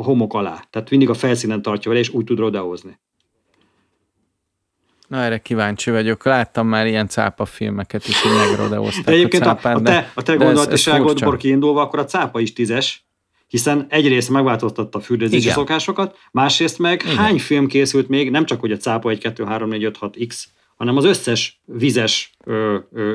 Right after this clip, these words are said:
Speaker 1: szörnyes film, az a cápára épül.
Speaker 2: Szerintem a cápa tízes, vagy a taxisofőr tízes, vagy a
Speaker 1: Igen.
Speaker 2: utolsó tangó Párizsba tízes. Tehát nekem van, vannak ilyen filmek, amik,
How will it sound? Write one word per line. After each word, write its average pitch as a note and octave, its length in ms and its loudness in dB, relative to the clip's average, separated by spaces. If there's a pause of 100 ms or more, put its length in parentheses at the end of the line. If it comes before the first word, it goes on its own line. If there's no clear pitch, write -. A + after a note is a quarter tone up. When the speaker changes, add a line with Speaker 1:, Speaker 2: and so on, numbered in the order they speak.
Speaker 1:
szörnyes A#2 480 0
film, C3+ 300 0
az B2+ 120 -4
a B2+ 80 0
cápára G2+ 460 -4
épül. F2 380 -10 (640)
Speaker 2:
Szerintem D3+ 400 -2
a D#3 80 0
cápa C3+ 400 0
tízes, G#2 500 -2
vagy G#2+ 220 -2
a A2 60 0
taxisofőr A2 880 -4
tízes, G#2 520 -4
vagy G2+ 240 -6
a G2+ 120 -2
Speaker 1:
Igen. G2+ 260 -4 (160)
Speaker 2:
utolsó G#2+ 440 -4
tangó G#2+ 380 -2
Párizsba G#2 540 -2
tízes. G#2 420 -6
Tehát A2+ 200 -2
nekem B2+ 260 0
van, C#3+ 280 0
vannak B2+ 460 -2
ilyen F#2 240 -10
filmek, G#2 440 -8
amik, A2 280 -4